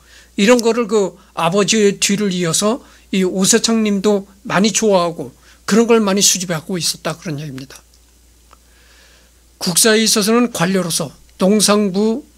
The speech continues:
어, 농상공부 첨사관, 통신원 국장 등을 지냈으나 이때가 이제 그 고종임금 시대죠. 고종임금,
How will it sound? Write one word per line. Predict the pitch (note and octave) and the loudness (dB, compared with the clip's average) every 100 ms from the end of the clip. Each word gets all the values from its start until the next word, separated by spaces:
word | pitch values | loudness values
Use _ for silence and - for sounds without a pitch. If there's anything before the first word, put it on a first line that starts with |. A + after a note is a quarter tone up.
| - | -12
어, | F#3+ D3+ D3 | -8 -6 -8
농상공부 | G3+ F#3 G#3+ F#3+ G#3 G#3 F3 G3 G3 F#3+ A#3 C4 - _ _ | -4 0 2 2 2 2 0 0 2 2 0 -2 -10 _ _
첨사관, | - G#3+ G#3 F#3 F#3+ F#3+ C#3 B2+ _ _ _ _ _ _ | -4 -4 -4 -2 -2 -4 -6 -10 _ _ _ _ _ _
통신원 | - A3 - A3 A3+ G3+ | 2 4 4 2 0 -4
국장 | F3 E3 G3+ F#3 | -8 -2 0 0
등을 | F#3+ F#3 | 0 0
지냈으나 | - G3 D#3 F3+ C#3+ F3+ - _ - - - _ - | 0 0 -2 -2 -4 -6 -12 _ -20 -20 -20 _ -8
이때가 | G3 B3+ A#3 A#3+ | 2 2 4 2
이제 | A3+ A3+ A3 | 2 2 2
그 | G#3 F#3 F3+ F3 E3+ F#3+ - _ _ _ _ _ _ _ _ _ _ _ - _ - - - _ | 0 0 0 -2 -6 -10 -16 _ _ _ _ _ _ _ _ _ _ _ -20 _ -20 -20 -20 _
고종임금 | - G3 G#3+ A3 G#3+ G#3 G3+ | 0 4 6 6 4 2 2
시대죠. | - G3 E3 C#3 _ | 0 -2 -10 -12 _
고종임금, | G3+ F#3 F#3+ F#3+ F3+ F#3+ | -8 -4 -2 0 0 -4